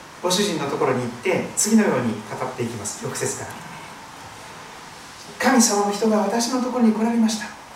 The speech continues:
その姿は神の使いのようで大変怖かったんです。恐ろしいものでした。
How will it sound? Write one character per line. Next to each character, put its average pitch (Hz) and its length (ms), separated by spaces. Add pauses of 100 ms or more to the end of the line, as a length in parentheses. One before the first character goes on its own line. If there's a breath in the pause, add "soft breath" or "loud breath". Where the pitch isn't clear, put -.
(200)
そ 247 180
の 247 80
姿 233 320
は 202 180
神 240 200
の 202 120
使 226 220
い 233 60
の 233 100
よ 226 120
う 196 40
で - 100
大 240 240
変 240 180 (240)
怖 262 160
か 262 120
っ - 80
た 214 100
ん 165 80
で 151 80
す。 - 140
恐 269 220
ろ 269 60
し 262 140
い - 20
も 233 120
の 202 80
で 202 60
し - 100
た。 - 80